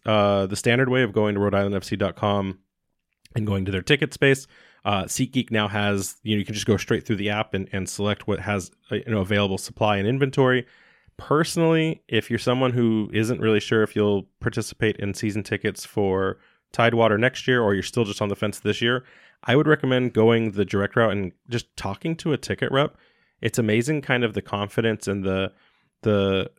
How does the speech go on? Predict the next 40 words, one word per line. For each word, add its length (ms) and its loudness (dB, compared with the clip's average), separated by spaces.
function 580 0
you'll 280 2
get 320 -2
out 180 0
of 100 -4
talking 400 -6
to 80 -8
someone 280 -2
who 80 -2
will 80 0
give 200 -2
you 120 -2
kind 280 -2
of 60 -4
that 200 -6
quote 180 0
unquote 340 -2
white 240 -4
glove 300 -2
service. 520 -2
So 340 2
if 200 -2
you're 100 -2
still, 520 0
like, 180 -2
in, 280 0
and 160 0
even 200 0
if 120 -8
you 40 2
have 100 0
questions, 480 -2
like, 180 -8
there's 220 -2
some 160 -2
things 240 0
that 80 -6
you 140 -2
want 200 0
answered, 460 -2